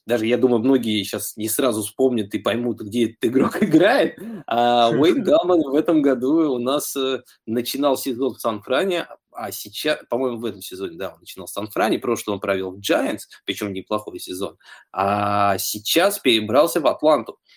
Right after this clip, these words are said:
Speaker 1: А в Атланте, э, в этом году, как известно, за вынос отвечает, э, два человека. Это Майк Дэвис и Кордел Паттерсон. Кордел получил травму в, в этой игре. Он вернулся по ходу игры, но выглядел все равно не очень хорошо.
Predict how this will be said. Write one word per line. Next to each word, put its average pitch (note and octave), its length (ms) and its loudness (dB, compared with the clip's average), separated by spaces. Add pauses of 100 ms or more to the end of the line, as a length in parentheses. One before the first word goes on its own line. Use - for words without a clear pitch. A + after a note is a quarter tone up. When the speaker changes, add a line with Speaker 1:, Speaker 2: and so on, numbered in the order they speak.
(160)
Speaker 1:
А F2+ 100 -8
в F2 40 -6
Атланте, D#3 600 0 (100)
э, C3+ 460 0
в G2+ 120 -6
этом A2+ 240 -6
году, G#2 300 -2
как - 240 -10
известно, G#2 960 -2 (320)
за G2+ 200 0
вынос C3 380 4
отвечает, A#2+ 720 -2
э, A2 180 -2
два G#2 260 -4
человека. G#2 440 -4
Это G2 100 -10
Майк G#2 320 -6
Дэвис D3+ 400 0
и A#2 60 -4
Кордел G#2 500 -4
Паттерсон. - 500 -2 (360)
Кордел A#2 440 0
получил B2 420 -4
травму D#3 440 0
в, D3+ 280 -6
в C3 40 -10
этой C#3 220 -2
игре. C3 240 0
Он A#2+ 240 -4 (320)
вернулся C#3+ 640 4
по G#2 160 0
ходу A2+ 300 0
игры, C#3 360 0
но C#3 280 0
выглядел A#2+ 420 -6
все G2+ 160 -8
равно A#2 200 -2
не F#2 120 -8
очень F#2+ 240 -10
хорошо. A3 480 -2